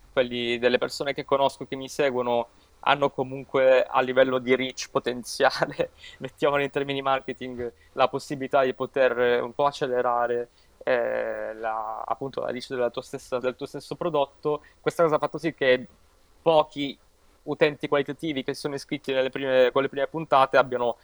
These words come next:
fatto con un po' di word of mouth, eh, fatto sì che, che la, la, la newsletter cominciasse a,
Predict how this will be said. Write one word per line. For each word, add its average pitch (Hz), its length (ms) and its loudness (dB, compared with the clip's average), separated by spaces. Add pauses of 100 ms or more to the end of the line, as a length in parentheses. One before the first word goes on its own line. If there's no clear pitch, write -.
(140)
fatto 135 300 2
con 131 120 -4
un 127 80 -8
po' 135 100 2
di 131 60 -2
word 123 220 -2
of 127 80 -2
mouth, 117 360 -4 (120)
eh, 50 1080 -4
fatto 113 220 -8
sì 113 180 -8
che, 110 320 -6 (440)
che 127 120 -2
la, 120 140 6
la, 123 120 4
la 131 100 0
newsletter 135 480 -4
cominciasse 131 640 -4
a, 117 280 4